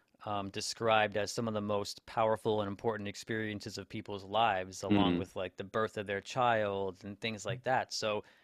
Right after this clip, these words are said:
Speaker 1: when there's something that's that profound that you can experience, you have to take it, you know, very carefully.
Speaker 2: So how did taking psychedelics change your life and the way that you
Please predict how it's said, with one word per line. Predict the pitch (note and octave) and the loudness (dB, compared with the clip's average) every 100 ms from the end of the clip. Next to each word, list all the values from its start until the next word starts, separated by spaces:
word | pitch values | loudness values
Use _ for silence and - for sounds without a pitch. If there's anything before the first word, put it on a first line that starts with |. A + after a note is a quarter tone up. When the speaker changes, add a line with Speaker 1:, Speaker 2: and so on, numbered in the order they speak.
| _ - | _ -6
Speaker 1:
when | A#2+ | 0
there's | B2+ D3+ | 2 2
something | - F3 F3 C3 | 0 -2 -2 -2
that's | G#2+ _ - | -4 _ -10
that | G2 G2+ A#2+ | 0 2 2
profound | - F#2+ - F2+ G#2 A#2 | -2 -8 -6 -4 -2 -4
that | G2+ | -6
you | G2+ | -8
can | G2 | -10
experience, | F#2+ - G#2 G#2+ B2 B2+ - - - - | -10 -8 -2 0 0 -2 -6 -12 -20 -12
you | A2 | -6
have | G#2+ A#2 - | 2 2 2
to | A2 | -8
take | - A2 - | -6 -6 -2
it, | F#2+ - - _ - | -4 -4 -12 _ -18
you | - | -10
know, | F#2+ F2+ F2+ _ _ _ - | -6 -6 -10 _ _ _ -6
very | G#2 G2 | -4 -4
carefully. | G2+ F#2+ F2+ F2 - _ _ _ _ _ | -8 -8 -8 -12 -14 _ _ _ _ _
Speaker 2:
So | - - C3+ | 4 10 10
how | D3+ E3+ | 12 10
did | D#3+ - | 8 6
taking | - B2+ B2 A2+ G#2+ G#2 | 6 8 6 6 4 4
psychedelics | - G#2+ G#2 G#2 G2+ - | 6 6 8 8 8 6
change | - - G#2 G2 F#2 F2+ - - G#2+ | 4 6 6 6 4 4 4 2 2
your | G2+ F#2+ | 4 6
life | F#2+ F#2 F#2 - | 8 6 4 -2
and | F2+ | -2
the | F2+ | 6
way | F#2+ F#2 | 6 6
that | F#2 F2+ | 4 -2
you | F#2+ F#2 E2+ | -2 -2 -2